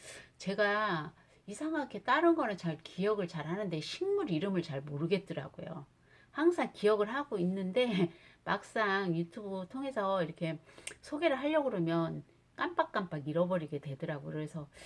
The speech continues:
이름은 뭐 돈 들어온 천 뭐라고 하는 것 같은데 그것까지는 제가 지금 기억이 안 나고 너무, 너무너무 이뻐요. 너무너무.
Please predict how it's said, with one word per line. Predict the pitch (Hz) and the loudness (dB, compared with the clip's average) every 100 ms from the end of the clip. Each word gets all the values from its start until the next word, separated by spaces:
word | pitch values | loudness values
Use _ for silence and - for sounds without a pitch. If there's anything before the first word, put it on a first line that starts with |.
| - - _ 165 | -20 -20 _ -4
이름은 | 170 214 220 180 180 180 | -2 0 0 0 2 0
뭐 | 151 151 | -2 -4
돈 | - 180 | -2 0
들어온 | 202 202 160 | 2 2 2
천 | 165 - 320 349 339 294 262 | 0 -2 2 4 4 4 0
뭐라고 | 160 160 185 175 | 0 0 0 -2
하는 | 202 277 | -2 -2
것 | 262 | -2
같은데 | 170 175 - 170 156 | 0 -2 2 2 2
그것까지는 | - 202 202 180 - 151 143 | 0 -2 0 -2 -2 -6 -6
제가 | 151 156 151 - - - - _ | -8 -6 -8 -12 -20 -20 -20 _
지금 | 156 - | -14 -8
기억이 | 175 180 170 | 0 0 0
안 | 139 160 175 | -4 0 0
나고 | 156 147 196 170 170 _ _ _ _ - - _ _ _ _ _ _ _ _ _ _ _ _ - - _ | 0 -4 -4 -4 -6 _ _ _ _ -20 -20 _ _ _ _ _ _ _ _ _ _ _ _ -20 -20 _
너무, | 180 185 196 185 196 185 143 - _ _ _ _ - | -6 -4 -2 -2 -2 -4 -6 -10 _ _ _ _ -8
너무너무 | 175 208 208 175 | -6 -4 -2 0
이뻐요. | 147 - 139 143 | -2 -4 -12 -10
너무너무. | 156 165 156 156 156 | -10 -8 -8 -8 -10